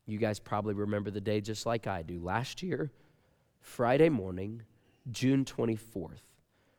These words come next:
Probably some of you had the news on. Maybe you got an alert on your phone like I did, announcing that the United States Supreme Court had overturned and struck down Roe versus Wade.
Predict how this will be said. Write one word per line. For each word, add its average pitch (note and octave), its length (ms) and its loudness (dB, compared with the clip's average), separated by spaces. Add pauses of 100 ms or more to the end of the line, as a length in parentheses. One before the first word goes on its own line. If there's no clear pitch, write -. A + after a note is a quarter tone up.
(260)
Probably G2+ 280 0
some A#2+ 260 2
of A#2+ 120 2
you D3 160 2
had G#2 200 -2
the G#2+ 80 -2
news G#2+ 360 0
on. C3+ 240 4
Maybe G#2 200 0
you G#2+ 140 -2
got A2 260 0
an G2+ 120 -2
alert G#2 340 0
on A2 160 -2
your A2+ 120 -2
phone A#2 420 -2
like B2 240 0
I G2+ 180 0
did, F#2+ 320 -2 (300)
announcing A2+ 500 2
that A2 140 -2
the G#2 80 -4
United A#2+ 420 2
States - 400 -4
Supreme B2 500 0
Court F#2+ 420 -6 (180)
had F#2 240 -4
overturned A#2+ 760 4
and F#2 80 -4
struck - 400 -2
down G#2 380 0
Roe F#2+ 220 0
versus F#2 480 -8
Wade. D#2+ 480 -10